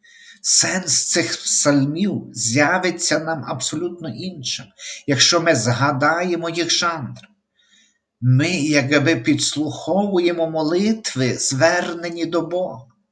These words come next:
З цієї точки зору псалми проклять також є душевною терапією, крайнім її вираженням. Як сказала одного разу Дороті Сайрес,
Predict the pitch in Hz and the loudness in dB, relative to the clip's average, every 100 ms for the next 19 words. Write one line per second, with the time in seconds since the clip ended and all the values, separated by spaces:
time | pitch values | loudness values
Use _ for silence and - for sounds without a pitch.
0 | - - - - 156 165 170 170 - 160 | -20 -18 -8 -2 4 4 4 2 -2 -4
1 | 185 - - 196 - 190 190 - - - | 0 0 0 -4 -4 -4 -6 -8 -18 -20
2 | - - - 160 156 156 170 190 - 143 | -20 -8 -2 0 2 0 0 -2 -2 -4
3 | - 160 196 - 170 220 - 185 - - | 0 2 2 0 -2 0 -2 0 0 0
4 | 185 185 - - 127 151 - 170 185 190 | 0 -2 -10 -14 -4 2 4 4 4 2
5 | 185 170 170 165 165 180 160 160 160 196 | 0 -4 0 0 4 6 6 4 2 0
6 | 220 185 131 113 98 - - - 147 135 | 2 2 2 2 0 -6 -12 -4 -2 0
7 | 160 170 202 185 185 165 165 165 175 170 | 0 0 -2 -2 -4 -4 -6 -2 -2 0
8 | 214 190 131 - 87 - 117 _ _ _ | -2 0 -2 -4 -8 -12 -14 _ _ _
9 | _ _ _ _ _ _ _ _ _ _ | _ _ _ _ _ _ _ _ _ _
10 | - 123 120 - - 123 147 180 170 135 | 0 0 2 0 2 -2 -2 2 2 2
11 | 143 131 143 180 185 147 135 143 185 - | 2 2 4 2 0 -2 0 0 -2 -2
12 | 147 135 - 180 190 147 107 - | -2 -2 -2 0 2 0 0 -4